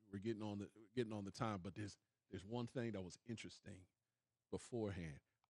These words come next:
I wanna get, I wanna get to my sisters because she was, she brought up something, and I think there's a way to tie it in. So is, is there a mic over here?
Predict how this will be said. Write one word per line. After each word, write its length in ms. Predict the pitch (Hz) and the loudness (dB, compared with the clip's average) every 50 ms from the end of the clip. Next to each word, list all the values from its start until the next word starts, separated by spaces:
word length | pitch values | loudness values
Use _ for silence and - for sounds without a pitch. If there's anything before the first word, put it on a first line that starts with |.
| _ _ _ _ _ _ 87 | _ _ _ _ _ _ 4
I 40 | |
wanna 280 | 95 110 107 107 104 95 | 6 6 6 6 4 4
get, 180 | 92 110 98 - - _ _ _ _ _ _ _ _ _ _ _ _ _ _ _ _ _ _ _ _ _ _ _ _ _ _ _ - | 4 2 2 0 -2 _ _ _ _ _ _ _ _ _ _ _ _ _ _ _ _ _ _ _ _ _ _ _ _ _ _ _ 0
I 40 | 90 | 0
wanna 140 | 92 92 | 2 2
get 120 | 82 87 - | 0 0 0
to 60 | - | 0
my 120 | 85 82 82 | 2 2 2
sisters 420 | - - 104 92 - - 92 82 | 4 4 2 2 2 2 0 0
because 220 | 90 92 - 90 - | 2 2 4 4 4
she 100 | - 98 | 4 4
was, 140 | 87 - 90 - _ _ _ _ | 4 2 0 -6 _ _ _ _
she 120 | - - 104 | -2 -2 0
brought 340 | 82 98 107 104 110 110 104 | 2 6 8 8 8 8 8
up 140 | 101 92 | 6 4
something, 420 | - - 107 95 90 - 95 92 90 - | 4 4 4 4 4 4 2 2 2 0
and 100 | 95 92 | 0 2
I 100 | 90 90 90 - - | 2 2 0 -2 0
think 260 | - 110 104 101 95 90 - _ _ _ _ _ _ _ _ _ _ _ _ _ _ _ _ | 2 4 4 2 0 -2 -8 _ _ _ _ _ _ _ _ _ _ _ _ _ _ _ _
there's 120 | - 98 92 | 0 2 4
a 40 | 92 | 4
way 140 | 95 95 | 4 4
to 80 | 87 90 | 4 2
tie 280 | - - 104 92 87 87 | 2 4 6 6 6 4
it 120 | 85 78 | 2 0
in. 120 | 82 80 71 - - _ _ _ _ _ _ _ _ _ _ _ _ _ _ _ _ _ _ _ _ _ _ _ _ - - | -2 -6 -8 -12 -18 _ _ _ _ _ _ _ _ _ _ _ _ _ _ _ _ _ _ _ _ _ _ _ _ -2 0
So 140 | 107 98 95 95 | 2 2 2 2
is, 140 | 92 85 95 85 - - | 0 -2 -4 -8 -8 -6
is 80 | 107 95 | -4 -2
there 120 | 110 110 | 0 0
a 180 | 101 87 85 98 | 0 -2 -4 -6
mic 100 | 101 101 - | -6 -6 -6
over 100 | 110 101 | -8 -8
here? 100 | 107 104 | -8 -12